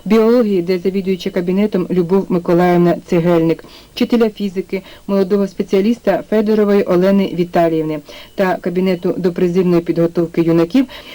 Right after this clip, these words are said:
Є у школі номер сім і чудовий спортивний зал, де, крім уроків фізкультури, можна пограти в баскетбол, настільний теніс, зайнятися оздоровчою гімна-, гімнастикою. А ще у сьомій школі є можливість позна-, позайматись і у хореографічному класі.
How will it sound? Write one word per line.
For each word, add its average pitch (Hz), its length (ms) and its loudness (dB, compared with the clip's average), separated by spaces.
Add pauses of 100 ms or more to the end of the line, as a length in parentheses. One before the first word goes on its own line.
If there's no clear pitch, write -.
(120)
Є 190 140 2
у 185 100 4
школі 180 320 -2
номер 185 260 0
сім 269 300 2
і 220 80 -4
чудовий 247 440 0
спортивний 190 720 0
зал, 170 300 2 (300)
де, 196 360 0
крім 202 240 2
уроків 185 380 0 (100)
фізкультури, 247 520 0
можна 240 300 0
пограти 180 460 -2
в 160 40 -4
баскетбол, 175 600 -2
настільний 170 500 0
теніс, 240 400 2 (280)
зайнятися 247 500 0
оздоровчою 180 640 -4
гімна-, 165 420 0
гімнастикою. 170 720 -2 (420)
А 202 140 0
ще 302 360 -2
у 214 100 -4
сьомій 196 340 -2
школі 247 300 -2
є 202 140 2
можливість 214 460 0
позна-, 190 340 -4 (340)
позайматись 190 580 0 (120)
і 247 120 2
у - 160 -2
хореографічному 170 1000 -2
класі. 160 420 -2